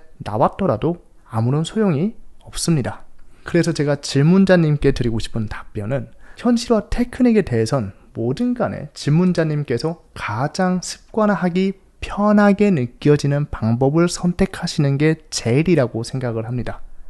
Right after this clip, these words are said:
특정 시제를 썼을 때 편안함을 느끼는 그 시제를 사용하시면 되고요. 질문자님께서 의구심이 들지 않는 방향으로 나아가시면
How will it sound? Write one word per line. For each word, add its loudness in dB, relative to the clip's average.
특정 4
시제를 4
썼을 0
때 8
편안함을 0
느끼는 -6
그 -6
시제를 -4
사용하시면 0
되고요. -2
질문자님께서 2
의구심이 0
들지 2
않는 0
방향으로 0
나아가시면 -2